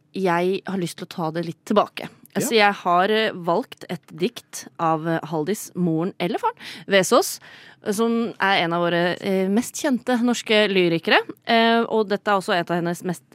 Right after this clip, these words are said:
Speaker 1: kjente dikt, som heter Lyset.
Speaker 2: Jeg håper for guds skyld det ikke er et haiku.
Speaker 1: Mm, ikke et haiku.
Speaker 2: Ok.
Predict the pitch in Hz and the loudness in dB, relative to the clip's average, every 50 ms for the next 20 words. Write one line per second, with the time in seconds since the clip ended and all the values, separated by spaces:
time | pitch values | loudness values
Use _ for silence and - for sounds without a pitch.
0 | - _ - - - - 196 170 - - 165 - - 151 - 349 370 - _ - | -20 _ -18 -10 -6 -6 -6 -6 -6 -8 -10 -10 -10 -2 -2 -2 -2 -2 _ -14
1 | - 190 180 156 - 170 151 156 156 127 - - - - 330 453 - _ _ _ | -8 -6 -6 -6 -6 -8 -10 -10 -12 -12 -14 -16 -4 -4 -4 -4 -4 _ _ _
2 | _ _ _ - - _ - 107 113 113 107 110 110 110 123 127 123 - - - | _ _ _ -20 -20 _ -6 -4 -4 -4 -4 -4 -4 -2 -2 -2 -2 -2 -4 -4
3 | 107 107 - - - - - 101 92 92 95 - - 98 - - 143 175 240 - | -2 -2 -4 -6 -6 -4 -2 -2 -2 -2 -4 -4 -6 -6 -4 -6 -8 -8 -8 -12
4 | _ _ _ _ _ _ _ _ - 226 247 254 262 254 190 165 - - - - | _ _ _ _ _ _ _ _ 0 4 4 6 6 4 2 0 -4 -6 -4 -6
5 | 190 - - - - - - - 139 127 98 90 | -6 -6 -8 -14 -14 -16 -10 -8 -6 -6 -6 -6